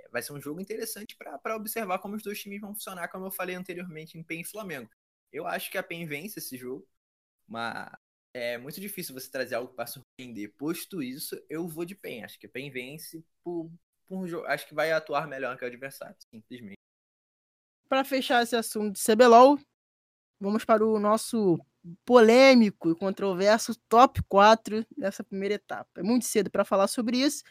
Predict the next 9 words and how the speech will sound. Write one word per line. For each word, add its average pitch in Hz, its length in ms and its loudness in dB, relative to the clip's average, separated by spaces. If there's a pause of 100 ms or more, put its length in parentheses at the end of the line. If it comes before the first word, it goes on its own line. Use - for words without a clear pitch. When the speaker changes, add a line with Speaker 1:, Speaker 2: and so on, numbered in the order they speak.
(520)
Speaker 2:
mas 339 680 12 (460)
a 220 100 0
gente 226 280 -2
quer 220 640 4 (380)
fazer 190 240 0
o - 20 4
nosso 247 300 4
top 240 240 4
quatro 240 920 4